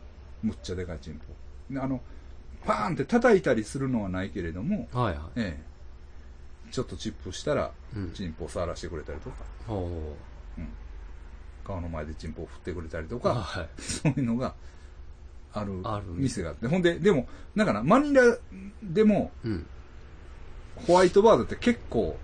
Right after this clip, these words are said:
Speaker 1: もう有名やねんか。
Speaker 2: はい。
Speaker 1: なんか、ほんで、だからそのニューハーフ八八行っても、
Speaker 2: うん。
Speaker 1: ホワイトバード行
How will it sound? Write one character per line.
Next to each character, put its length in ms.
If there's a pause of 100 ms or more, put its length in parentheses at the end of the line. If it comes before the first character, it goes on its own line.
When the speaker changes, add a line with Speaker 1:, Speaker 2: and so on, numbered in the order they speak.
Speaker 1:
も 120
う 40
有 280
名 180
や 80
ね 80
ん 380
か。 100
Speaker 2:
は 140 (800)
い。 20
Speaker 1:
な 100
ん 60
か、 180 (200)
ほ 180
ん 80
で、 220
だ 100
か 120
ら 60
そ 140
の 60
ニ 180
ュ 60
ー 20
ハ 120
ー 20
フ 100
八 240
八 200
行 20
っ 20
て 100
も、 200 (240)
Speaker 2:
う 40
ん。 160
Speaker 1:
ホ 80
ワ 80
イ 40
ト 120
バ 240
ー 40
ド 100
行 220